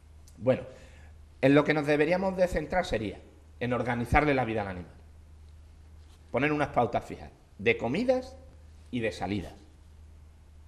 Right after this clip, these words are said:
Más o menos deberían de ser cada dos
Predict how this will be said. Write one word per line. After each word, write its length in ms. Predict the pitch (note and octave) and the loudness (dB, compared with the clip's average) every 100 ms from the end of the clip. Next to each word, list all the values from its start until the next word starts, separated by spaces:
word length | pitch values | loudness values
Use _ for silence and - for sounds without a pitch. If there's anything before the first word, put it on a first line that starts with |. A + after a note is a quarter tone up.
| - - - - | -20 -20 -20 -8
Más 160 | A2 A#2 | -4 -2
o 40 | |
menos 180 | C3+ D3 | 0 2
deberían 360 | B2+ A2+ B2 | 2 2 -2
de 100 | A#2 | -4
ser 460 | A2+ D3+ D3+ - - | -4 -6 -6 -12 -8
cada 260 | - G#2 G2+ | 2 2 4
dos 160 | G#2 | 4